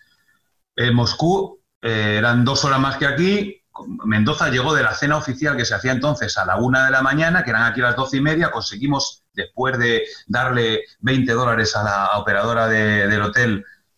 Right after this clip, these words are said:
eh, una llamada, "Sí, España, sí, España, sí, sí, oye, pues sí, venga, os pincho", una locura que era conseguir.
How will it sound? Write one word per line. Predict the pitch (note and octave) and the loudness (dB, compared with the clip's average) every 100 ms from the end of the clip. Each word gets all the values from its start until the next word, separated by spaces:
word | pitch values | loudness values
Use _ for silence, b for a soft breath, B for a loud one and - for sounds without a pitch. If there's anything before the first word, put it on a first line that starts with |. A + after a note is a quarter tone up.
| _ | _
eh, | G#2+ G2+ F#2+ F2+ F2+ | -6 -2 -2 -4 -4
una | A#2 B2 | 0 2
llamada, | A#2+ B2+ B2+ A#2+ A#2 A2+ A2 G#2+ | 2 2 2 4 2 2 0 0
"Sí, | F#3+ G#3+ | 2 2
España, | G#3+ A3 A3+ G#3+ C3+ | 2 0 0 0 2
sí, | G#3 A3 | 2 2
España, | - G3 G#3+ F3 | 2 2 2 2
sí, | - A#3+ | 2 2
sí, | - C4 | 2 2
oye, | B3+ A#3+ | 2 2
pues | F#3 | 2
sí, | - C4 | 0 2
venga, | C4 C4 | 2 2
os | - | 2
pincho", | C4+ B3+ G#3 | 2 2 2
una | G#3 A3 | 2 2
locura | G3+ G#3+ G#3+ | 2 2 2
que | F#3 | 2
era | F3 | 2
conseguir. | E3+ E3+ G3+ | 2 2 2